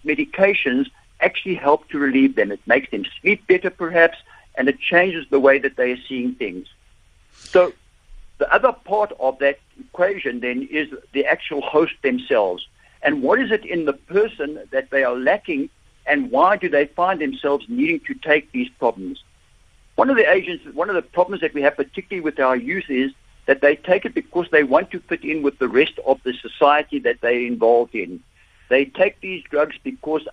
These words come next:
others are doing it, because they're readily available, because it's almost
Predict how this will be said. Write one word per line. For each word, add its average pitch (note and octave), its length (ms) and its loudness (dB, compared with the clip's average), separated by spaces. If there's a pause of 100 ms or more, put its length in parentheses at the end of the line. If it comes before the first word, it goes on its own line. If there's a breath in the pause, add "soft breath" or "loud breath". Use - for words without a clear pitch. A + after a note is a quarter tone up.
others D#3+ 260 2
are C#3 120 4
doing C3+ 340 -2
it, D3 140 -4 (380)
because D#3 320 -2
they're C#3 200 4
readily F3+ 360 -4
available, C#3 680 0 (280)
because D3+ 300 -8
it's C#3+ 120 -10 (120)
almost F3+ 340 2